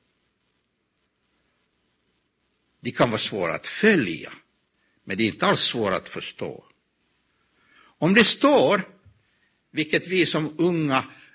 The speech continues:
överlåtna, brinnande kristna, när vi, när vi ingick äktenskapet, lät prentera in i ringen här att jag ska älska min fru som Kristus älskar. Jag skulle inte göra det mer. Men,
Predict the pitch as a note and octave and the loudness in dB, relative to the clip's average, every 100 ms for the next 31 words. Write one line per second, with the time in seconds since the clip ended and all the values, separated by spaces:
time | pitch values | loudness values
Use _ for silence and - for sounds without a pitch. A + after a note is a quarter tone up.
0 | _ E3 E3 D#3 C#3 C#3+ C3+ - C3 A#2+ | _ 4 4 6 2 2 -2 -4 -8 0
1 | D#3 E3+ E3 D3+ D#3 - - F3+ F3 - | 4 4 4 2 2 0 0 4 4 2
2 | - C#3+ C#3 C#3 D3 D#3 D#3 - - - | -2 -2 -2 -2 -2 -2 -4 -12 -8 -2
3 | C#3+ D3 E3 F3+ D#3+ - E3+ F#3 - D3+ | 2 2 2 2 -2 2 4 4 0 -4
4 | - D3 C3 C3 C#3+ C3+ - D3+ D3+ D3 | -2 -2 -2 2 2 2 -2 2 2 2
5 | D3 G3 G3+ D3 C3 E3 E3 D3 C#3 F3+ | 4 6 6 6 4 2 0 0 2 2
6 | C4 G3+ C3 G#2 F#2+ G2+ E2 B1+ G#2+ _ | 2 2 2 0 -2 -4 -6 -8 -12 _
7 | _ _ _ _ _ _ C3 - D#3+ F3+ | _ _ _ _ _ _ -2 2 2 2
8 | - D#3+ C#3+ C#3 - B2+ - _ _ _ | 2 2 4 2 -6 -14 -16 _ _ _
9 | B2 B2 B2 D3 C3 - A2+ - D3+ - | -4 -4 -2 0 0 0 -4 0 0 0
10 | - G#2+ A2 - - - - - - _ | -4 -4 -4 -4 -8 -8 -8 -8 -14 _
11 | _ _ _ _ _ - _ - - F#2 | _ _ _ _ _ -20 _ -18 -12 -12
12 | E2+ F2 D#2+ D2+ - - - - - - | -10 -10 -10 -10 -12 -14 -14 -16 -16 2
13 | - | 4